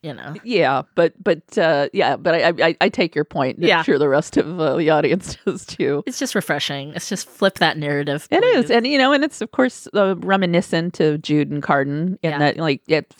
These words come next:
Speaker 2: for a long time there, in fact, for the most part, except for when they were quite young, she actually holds the power in the situation.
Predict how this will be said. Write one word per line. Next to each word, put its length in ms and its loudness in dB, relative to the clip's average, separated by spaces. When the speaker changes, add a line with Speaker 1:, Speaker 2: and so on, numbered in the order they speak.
Speaker 2:
for 240 0
a 80 2
long 240 0
time 240 -2
there, 260 2
in 80 -4
fact, 320 -2
for 80 2
the 80 2
most 260 2
part, 320 4
except 320 0
for 160 2
when 160 0
they 120 -2
were 280 -2
quite 260 0
young, 320 -2
she 440 0
actually 420 0
holds 320 0
the 100 -4
power 340 2
in 100 -2
the 80 -2
situation. 680 -4